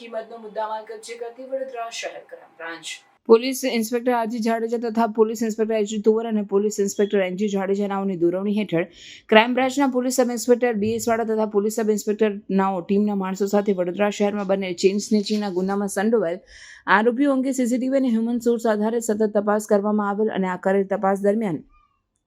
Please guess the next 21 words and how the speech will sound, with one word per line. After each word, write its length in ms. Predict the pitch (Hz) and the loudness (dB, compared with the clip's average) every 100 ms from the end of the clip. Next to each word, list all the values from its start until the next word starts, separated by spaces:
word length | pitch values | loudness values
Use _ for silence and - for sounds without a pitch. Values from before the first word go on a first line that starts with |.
| - | -6
અગાઉ 360 | 180 190 208 190 - - - - - - | 4 6 6 2 -2 -20 -20 -20 0 6
ચેઇન 160 | 254 269 | 6 6
સ્નેચિંગના 460 | 262 262 269 277 262 | 4 4 4 2 4
ગુનાઓમાં 400 | 247 254 254 254 | 2 2 2 2
પકડાયેલ 340 | 226 226 247 226 | 2 2 2 2
ઈસમ 220 | 220 240 | 2 2
નામે 240 | 233 226 233 | 2 0 0
સોનુસિંહ 480 | 233 214 233 226 226 208 | 4 4 4 2 2 4
બલવીરસિંહ 500 | 202 214 214 214 202 170 | 4 2 2 2 2 2
ભોંડ, 300 | 196 180 - - - - _ 196 | 2 2 -6 -18 -20 -20 _ 6
રહેવાસી 400 | 202 240 247 262 | 6 4 0 4
ભેસ્તાન 420 | 214 220 220 254 247 | 6 4 2 0 2
સુરત 320 | 233 240 226 | 2 2 2
તથા 180 | 214 220 | 0 2
દંતેશ્વર 480 | 208 208 233 220 240 202 | 2 2 0 4 4 4
વડોદરાનો 480 | 202 208 220 226 220 | 0 0 0 0 0
શંકાસ્પદ 440 | 202 196 202 226 208 | 0 0 0 2 2
જણાઈ 240 | 202 202 196 | 2 0 -2
આવતા 220 | 202 190 175 | 0 0 0
ઈસમની 420 | 185 214 185 180 | 0 0 0 4
શોધમાં 440 | 208 214 202 175 | 4 4 2 -2